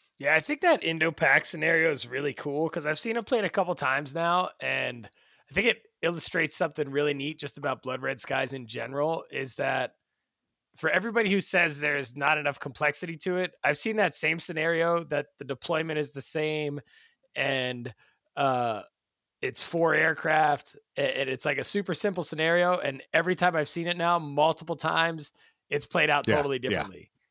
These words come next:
Speaker 1: So there's obviously enough complexity there to make it, like, one of the simplest of scenarios play that differently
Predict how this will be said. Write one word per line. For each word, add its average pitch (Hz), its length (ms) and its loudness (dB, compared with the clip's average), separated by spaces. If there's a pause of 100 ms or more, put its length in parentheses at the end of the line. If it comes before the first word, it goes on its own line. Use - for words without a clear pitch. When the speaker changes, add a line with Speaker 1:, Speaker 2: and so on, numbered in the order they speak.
(380)
Speaker 1:
So 156 200 -4
there's 156 220 2
obviously 208 400 6
enough 170 240 2
complexity 185 600 2
there 156 440 6
to 147 400 2
make 156 340 0
it, 143 220 -4
like, 147 240 -2
one 165 140 2
of 127 240 -2
the 165 380 -2
simplest 165 560 0
of 156 120 -2
scenarios 147 760 2 (460)
play 165 220 2
that 156 280 4
differently 139 760 -2